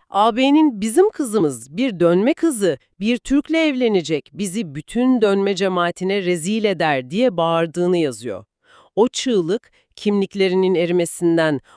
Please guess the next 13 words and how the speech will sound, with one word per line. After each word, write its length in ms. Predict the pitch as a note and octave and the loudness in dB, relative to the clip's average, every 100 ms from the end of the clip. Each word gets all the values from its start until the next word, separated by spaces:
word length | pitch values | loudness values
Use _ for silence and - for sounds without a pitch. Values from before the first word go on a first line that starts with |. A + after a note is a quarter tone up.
| - | -2
o 160 | F#3+ | -2
gizli 360 | D#3+ F#3+ E3 A#3 | 0 -4 -2 0
dünyanın 580 | C#4 D#4 D4 A#3 G3+ F3+ | 2 4 4 2 2 0
duvarlarının 580 | E3+ F3 F3 F3 G#3 A3 | 2 2 2 2 0 0
yıkılmasından 840 | E3+ F#3 F3+ E3 - F3 F#3+ A#3 | -4 -4 -2 -2 -4 -2 0 -2
duydukları 480 | A3 F#3 - F#3 A#3+ | -2 -6 -4 -4 -4
paniğin 460 | - G3 F3+ F#3 G#3+ | -2 0 2 2 2
sesiydi. 720 | - D3 - B2+ A2 F2 - _ _ _ _ - | -2 -8 -8 -12 -12 -14 -18 _ _ _ _ -8
Bu 80 | |
sadece 540 | G3+ A#3 A#3 A#3 G3+ F#3+ | -2 2 2 0 -2 -2
bir 140 | F3+ - | -4 -2
evlilik 560 | E3+ E3+ E3 D#3+ - | -4 -4 -4 -6 -6
değil, 340 | G3 A3 F3 | -6 -4 -6